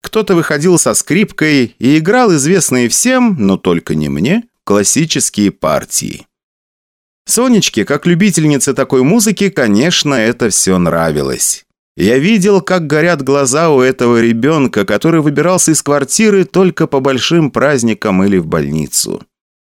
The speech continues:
Нельзя так её запирать. «Вот вы где!» послышался голос за спиной.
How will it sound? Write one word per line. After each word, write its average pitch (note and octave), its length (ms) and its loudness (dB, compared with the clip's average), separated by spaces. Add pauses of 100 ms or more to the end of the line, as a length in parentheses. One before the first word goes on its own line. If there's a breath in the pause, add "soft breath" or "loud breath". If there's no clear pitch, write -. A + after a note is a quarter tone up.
(260)
Нельзя F3+ 680 0
так - 320 -6
её E2+ 280 0
запирать. C#2+ 720 -6 (1400)
«Вот C#3+ 480 0
вы A#2+ 160 0
где!» F#2 540 0 (280)
послышался C#3+ 680 0
голос G2 380 2
за F2+ 120 0
спиной. D#2 560 -6